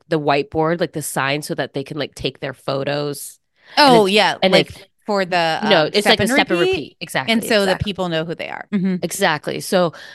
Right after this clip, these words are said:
Speaker 1: um, they write down, like, Jason Tartick, and I'm like, "Oh, that's the guy that, like, Caitlyn was dating or something." Uh, you know, I'm trying to, like, piece
Speaker 2: Caitlyn
Speaker 1: together
Speaker 2: Barstow?
Speaker 1: Yes. Yeah. Like, they're,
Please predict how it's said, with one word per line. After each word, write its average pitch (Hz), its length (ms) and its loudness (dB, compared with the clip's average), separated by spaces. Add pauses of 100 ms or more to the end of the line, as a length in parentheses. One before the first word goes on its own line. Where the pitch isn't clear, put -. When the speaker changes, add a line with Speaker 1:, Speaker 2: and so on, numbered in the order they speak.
(160)
Speaker 1:
um, 180 200 -2
they 180 100 0
write 175 240 0
down, 170 180 0
like, 151 180 -6
Jason 156 380 -4
Tartick, 160 580 -4
and 170 100 -4
I'm 165 100 -2
like, 175 240 -2
"Oh, 254 240 4
that's 175 400 -4
the 196 80 -2
guy 160 280 0
that, 156 140 -10
like, - 220 -10
Caitlyn 196 480 -4
was 226 220 -2
dating 240 480 -4
or 240 80 0
something." 226 720 -4 (240)
Uh, 185 60 -8 (340)
you 254 100 0
know, 262 60 4
I'm 247 140 0
trying - 200 -6
to, 302 60 -2
like, 330 160 -2
piece 226 200 0
Speaker 2:
Caitlyn 202 100 0
Speaker 1:
together 165 320 2
Speaker 2:
Barstow? 220 300 4 (280)
Speaker 1:
Yes. 196 460 -2 (160)
Yeah. 175 380 0
Like, 175 280 -2
they're, 220 140 0